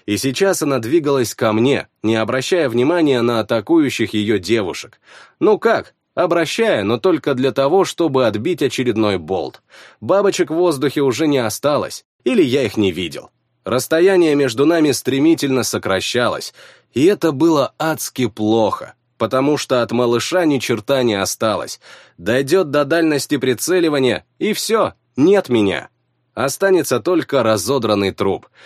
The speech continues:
Все эти мысли промелькнули в моей голове за долю секунды, как и выработка возможного спасения. Немедленно скрыться за последней куклой. Вот только ведьма ход моих мыслей прекрасно понимала,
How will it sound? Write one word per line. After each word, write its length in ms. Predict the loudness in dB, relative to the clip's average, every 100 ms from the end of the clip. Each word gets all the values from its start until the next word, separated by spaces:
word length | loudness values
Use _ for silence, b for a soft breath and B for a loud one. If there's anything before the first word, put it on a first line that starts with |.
| b b b
Все 260 | -4 0 0
эти 160 | 0
мысли 380 | 2 2 2 -2
промелькнули 640 | 0 0 0 0 2 2
в 100 | 2
моей 280 | 0 0 0
голове 400 | 0 -2 2 0
за 160 | 2 -2
долю 260 | 0 0
секунды, 600 | 0 -4 0 2 2 0 -14 _
как 240 | -2 0 2
и 40 |
выработка 580 | 2 4 2 2 -2 0
возможного 600 | 0 0 0 0 0 -2
спасения. 760 | -2 -2 -2 -4 -4 -4 -10 -18 _ _ _ _ _
Немедленно 880 | 0 2 4 4 4 2 2 2 0
скрыться 540 | -2 2 2 2 -2
за 160 | -2 -2
последней 680 | -2 -2 0 0 2 2 0
куклой. 560 | -2 -2 -2 -10 -12 _ _ _ _ -8
Вот 280 | -2 -2 2
только 360 | 0 2 0
ведьма 480 | 2 2 2 2 -2
ход 240 | 0 -2
моих 300 | 0 0 0
мыслей 420 | 2 2 2 -2 -2
прекрасно 640 | -2 -2 -2 -2 -2 -2
понимала, 640 | 0 0 0 0 -2